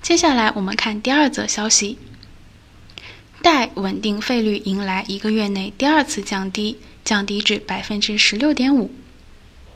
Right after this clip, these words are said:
贷是 MakerDAO 创造并发行的一种锚定美元一比一兑换的稳定币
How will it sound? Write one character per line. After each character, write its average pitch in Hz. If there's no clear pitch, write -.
贷 294
是 -
MakerDAO 214
创 214
造 214
并 202
发 262
行 233
的 202
一 196
种 196
锚 202
定 233
美 196
元 196
一 294
比 202
一 240
兑 294
换 285
的 220
稳 196
定 208
币 208